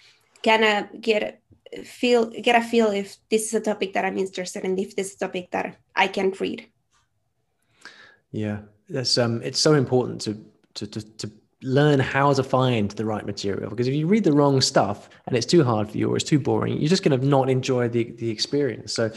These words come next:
Speaker 2: that's really, that's really, really useful. Well, Maddie, it's been fantastic to, uh, to chat, and so interesting to hear a different perspective as well on, on learning. So where can people go to find out more about you?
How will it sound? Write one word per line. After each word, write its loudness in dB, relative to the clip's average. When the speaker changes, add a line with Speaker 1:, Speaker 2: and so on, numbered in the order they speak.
Speaker 2:
that's 2
really, 4
that's -4
really, 0
really 0
useful. -2
Well, 0
Maddie, 8
it's 6
been 6
fantastic 4
to, 6
uh, 4
to -2
chat, 0
and -2
so 6
interesting 4
to 2
hear 4
a 2
different -4
perspective -4
as -12
well -2
on, -6
on -4
learning. -2
So 4
where 4
can 2
people 4
go 4
to -2
find 0
out -2
more -4
about -6
you? -10